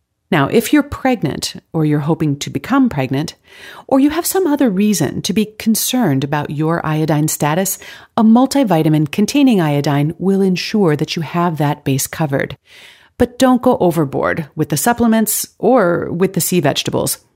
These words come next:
More is not always better. Although iodine is needed for healthy thyroid function,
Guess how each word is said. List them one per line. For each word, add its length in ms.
More 300
is 260
not 320
always 400
better. 460
Although 240
iodine 440
is 180
needed 460
for 180
healthy 340
thyroid 440
function, 440